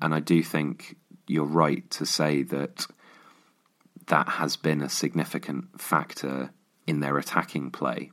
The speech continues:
because, because you, you can't just have one passer of the ball in, in your kind of deeper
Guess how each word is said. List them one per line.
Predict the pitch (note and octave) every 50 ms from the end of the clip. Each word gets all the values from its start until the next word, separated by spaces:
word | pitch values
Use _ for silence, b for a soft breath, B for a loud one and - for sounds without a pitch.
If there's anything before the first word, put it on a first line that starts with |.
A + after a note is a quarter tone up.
| _ _ _
because, | D2 D2 - - - D2+ D2 C#2+ - - - - - _ _ - - -
because | - E2+ - - F2+ E2 -
you, | F2+ F2+ F2+ F2+ F2+ - - _
you | D#2 F2+ F2+
can't | F2+ - - - G#2 G#2 G2+ - -
just | - - - - - - -
have | F#2 E2+ D#2+ D#2+ - -
one | D#2+ D#2 D2+ D2+
passer | D2 - - D2 D2+ - - - C#2 C2+
of | C2+ -
the | - D2
ball | - F#2 F2 C2 C2 B1+ - _ _ _ _ _ _ _ _ -
in, | D#2 D2 C#2+ C#2+ C#2+ - - -
in | - D2+
your | D2 D2 C#2+ C#2
kind | - D#2+ D2+ D2
of | C#2+ -
deeper | - D#2 C#2+ - - - C#2+ C#2+